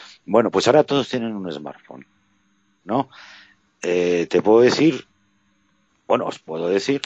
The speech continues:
mejor dicho, que hay gente que me ha preguntado que cómo puede ver la televisión por ahí.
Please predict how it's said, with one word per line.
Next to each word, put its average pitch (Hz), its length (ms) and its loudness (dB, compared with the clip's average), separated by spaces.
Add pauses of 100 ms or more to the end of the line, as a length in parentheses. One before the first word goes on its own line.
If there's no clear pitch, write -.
mejor 87 300 -8
dicho, 113 380 -6 (1400)
que 95 440 -2 (1200)
hay 143 180 0
gente 147 440 -4
que 127 80 -4
me 127 80 -2
ha 127 60 -4
preguntado 127 440 0
que 127 100 2
cómo 123 200 -4
puede 120 200 4
ver 120 100 2
la 110 100 2
televisión 90 420 -6
por 80 140 -10
ahí. 98 160 -14